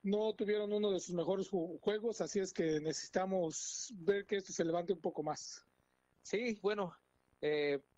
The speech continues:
Speaker 2: así, eh, empieza, empezamos el año pasado de igual manera, pues creo que poco a poco van a ir agarrando este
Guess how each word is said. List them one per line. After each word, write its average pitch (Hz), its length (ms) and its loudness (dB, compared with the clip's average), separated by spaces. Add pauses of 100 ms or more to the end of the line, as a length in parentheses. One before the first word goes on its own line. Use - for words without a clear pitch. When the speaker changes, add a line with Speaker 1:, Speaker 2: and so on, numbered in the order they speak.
(120)
Speaker 2:
así, 170 760 -2 (240)
eh, 131 380 -6
empieza, 156 540 0
empezamos 147 420 -2
el 175 180 -2
año 180 180 0
pasado 175 300 0
de 165 100 2
igual 156 200 0
manera, 175 480 0 (140)
pues 151 120 -8
creo 165 220 -2
que 151 100 -6
poco 160 320 0
a 147 80 -2
poco 165 220 -2
van 156 160 0
a 160 40 -4
ir 156 80 -2
agarrando 139 600 -2 (440)
este 117 1040 -2